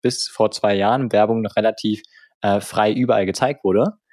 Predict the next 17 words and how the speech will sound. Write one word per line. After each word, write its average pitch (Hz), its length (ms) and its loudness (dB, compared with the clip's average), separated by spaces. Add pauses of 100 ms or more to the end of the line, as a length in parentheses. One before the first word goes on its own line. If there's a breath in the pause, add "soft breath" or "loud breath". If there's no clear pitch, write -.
(280 soft breath)
und 107 80 -2
dann 107 120 2
teilweise 113 480 2
bei 104 200 2
den 107 120 0
verrücktesten 117 580 -2
Videos 117 500 2
Werbung 117 300 2
geschaltet 98 380 -2
wurde, 104 220 2
die 104 260 -6
vollkommen 127 580 -2
unpassend 104 500 -4
war - 160 -6
in 95 60 -14
dem 92 160 -6
Zusammenhang. 101 520 -4